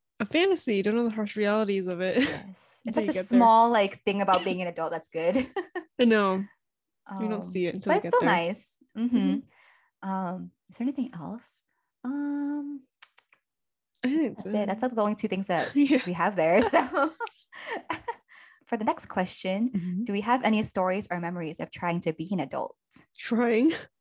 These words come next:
Speaker 2: <laughs> Or I guess being an adult.
Speaker 1: Mm-hmm.
Speaker 2: Um, the one, um, that I wrote down here is when I, like, had to figure out how to get my tires changed. Oh my God, Annika was with me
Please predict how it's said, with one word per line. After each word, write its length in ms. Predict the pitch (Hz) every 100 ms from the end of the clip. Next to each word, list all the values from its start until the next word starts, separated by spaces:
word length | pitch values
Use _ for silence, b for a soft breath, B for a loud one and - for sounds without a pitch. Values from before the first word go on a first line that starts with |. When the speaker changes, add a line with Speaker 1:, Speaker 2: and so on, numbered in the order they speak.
| _ _ _ - 226
Speaker 2:
<laughs> 960 | 285 311 523 - - - - - 262
Or 140 | 233 339
I 40 |
guess 180 | 330 269
being 240 | 196 202
an 80 | 185
adult. 400 | 170 160 156 - B B B -
Speaker 1:
Mm-hmm. 220 | 233 220 196
Speaker 2:
Um, 240 | 170 180 _
the 60 | 190
one, 320 | 233 294 254 _ _ _ _ _
um, 140 | 196 190
that 120 | 185
I 60 | 185
wrote 180 | 175
down 200 | 175 160
here 220 | 185 202 180
is 160 | 175
when 120 | 175
I, 180 | 156 - - -
like, 160 | 156
had 180 | - 175
to 100 | 185
figure 300 | - 170 165
out 240 | 160 156 - _ _ _
how 120 | - 180
to 60 |
get 140 | 185 180
my 120 | 165
tires 540 | - 160 156 170 190
changed. 680 | - 214 214 214 226 - - b b b
Oh 40 | 196
my 100 | 190
God, 360 | 160 156 151 -
Annika 280 | 185 233 262
was 160 | 196
with 200 | 165 -
me 320 | 208 220 226